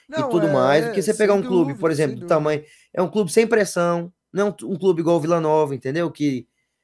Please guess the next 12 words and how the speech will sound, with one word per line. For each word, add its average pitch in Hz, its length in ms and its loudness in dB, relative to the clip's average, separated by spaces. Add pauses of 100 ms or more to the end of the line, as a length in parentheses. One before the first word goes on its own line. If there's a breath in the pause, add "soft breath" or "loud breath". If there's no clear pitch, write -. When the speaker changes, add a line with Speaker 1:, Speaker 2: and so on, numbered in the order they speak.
(200)
Speaker 1:
que 123 420 -2
a 120 80 0
torcida 180 500 -2
nunca 220 400 -2
vai 170 140 0
entender, 139 680 0 (380)
é, 110 960 0
esses 135 280 -10
passos 151 560 2
dados, 131 400 4
entendeu? 131 400 -4
É 113 180 -2